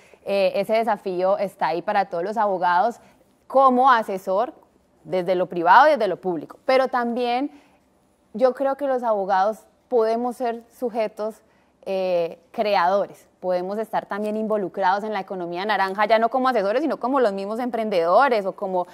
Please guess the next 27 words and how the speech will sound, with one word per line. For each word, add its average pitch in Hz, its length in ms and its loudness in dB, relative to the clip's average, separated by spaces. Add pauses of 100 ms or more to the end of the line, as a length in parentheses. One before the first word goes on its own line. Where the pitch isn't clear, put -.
(140)
las 185 160 -2
personas 180 320 -6
que 226 100 -6
también 185 240 -6
pueden 208 320 -6 (160)
llegar 175 300 -2
a 180 40 -2
estos 208 200 -8
servicios, 202 760 -8 (280)
eh, 175 560 -2 (240)
que 196 100 -2
es, 175 160 -2 (140)
parten 190 320 0
de 208 80 2
las 196 100 2
industrias 175 400 -6
creativas. 175 640 0
Cada 180 300 4
vez, 202 280 -2 (320)
eh, 208 260 -2
la 214 140 4
tecnología, 208 880 -2 (400)
eh, 170 480 -4
es 180 180 -8
un 208 200 -2
medio 214 400 0
más 202 340 -6